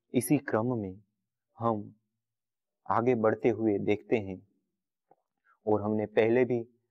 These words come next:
कुछ देखा था जिसमें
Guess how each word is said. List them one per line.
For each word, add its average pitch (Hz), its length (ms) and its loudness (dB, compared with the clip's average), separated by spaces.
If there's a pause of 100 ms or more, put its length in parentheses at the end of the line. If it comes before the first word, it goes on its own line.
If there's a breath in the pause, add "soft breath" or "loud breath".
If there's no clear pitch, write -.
(220)
कुछ - 220 -4 (640)
देखा 107 320 0
था 101 320 -10 (500)
जिसमें 101 640 -4